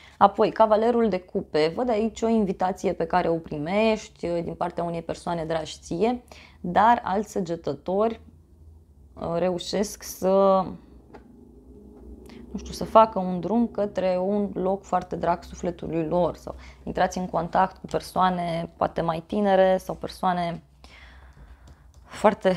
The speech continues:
drăguțe. Vedeți că, nu știu, aveți niște discuții, cei care sunteți într-o relație, aveți niște discuții foarte puternice legate de căsătorie, legate de casă,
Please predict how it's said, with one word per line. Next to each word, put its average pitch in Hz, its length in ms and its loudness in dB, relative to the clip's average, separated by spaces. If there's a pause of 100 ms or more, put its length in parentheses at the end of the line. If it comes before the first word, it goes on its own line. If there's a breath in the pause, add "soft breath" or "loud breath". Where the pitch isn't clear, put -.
drăguțe. 175 480 0
Vedeți 214 320 2
că, - 220 4
nu 233 160 0
știu, 214 180 0
aveți 233 240 2
niște 240 260 -2
discuții, 185 520 -6
cei 202 180 -4
care 208 160 2
sunteți 190 400 -4
într-o 185 220 0
relație, 170 420 0
aveți 175 180 -2
niște 240 200 0
discuții 202 420 -4
foarte 190 320 -2
puternice 175 1040 0
legate 202 520 0
de 180 320 -2
căsătorie, 190 800 0
legate 175 400 0
de 180 120 -2
casă, 175 640 -2